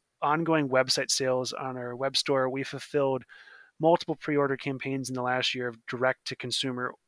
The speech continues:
games, things that didn't go to Kickstarter. And I looked at our last couple of Kickstarters. So I took a blended average of all of our recent campaign activity to get a good handle on what our most recent customer mix, where they live in the continental U S,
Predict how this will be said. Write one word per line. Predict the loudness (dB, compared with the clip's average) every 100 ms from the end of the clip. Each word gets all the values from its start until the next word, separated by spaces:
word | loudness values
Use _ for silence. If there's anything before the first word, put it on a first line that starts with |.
| _
games, | -8 -6 -6
things | -4 -4
that | -6
didn't | -2 -2 0
go | -4
to | -2
Kickstarter. | -2 -2 -2 -4 -4 0
And | 4
I | 6
looked | 6 4
at | 4
our | 6
last | 6 6 2
couple | -2 -6
of | -6
Kickstarters. | 0 0 0 -2 -4 -2
So | 0 2
I | 0
took | 0 -2
a | -2
blended | 2 2 4 0 -2 -20 -20 -4 8
average | 8 8 4 0 -6 -8 -20 -20 -16 -2
of | 0 -2 2
all | 6 8
of | 8
our | 8 4
recent | 2 0 0 0
campaign | -4 -4 -4 0 2
activity | 2 0 -6 -4 -6
to | -6
get | 0 0
a |
good | 0 2 4 4
handle | 2 2 4
on | 2 -2 _
what | 4 6
our |
most | 6 6 4
recent | 2 2 0 -2
customer | 2 2 4 0
mix, | 0 -2 0 0 0
where | 2 2
they | 2
live | 2 0 0
in | -4
the | -4
continental | -4 -4 -6 -6
U | -2 0
S, | 0